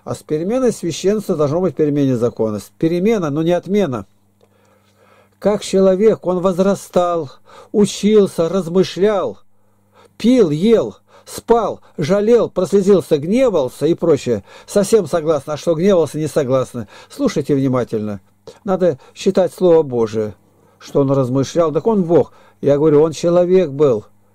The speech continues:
одновременно, если Яна нераздельно. Лука одиннадцать, один восемьдесят.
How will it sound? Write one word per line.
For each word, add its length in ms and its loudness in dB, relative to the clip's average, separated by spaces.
одновременно, 840 -2
если 380 -8
Яна 300 0
нераздельно. 800 -2
Лука 440 2
одиннадцать, 480 -6
один 280 -4
восемьдесят. 560 -2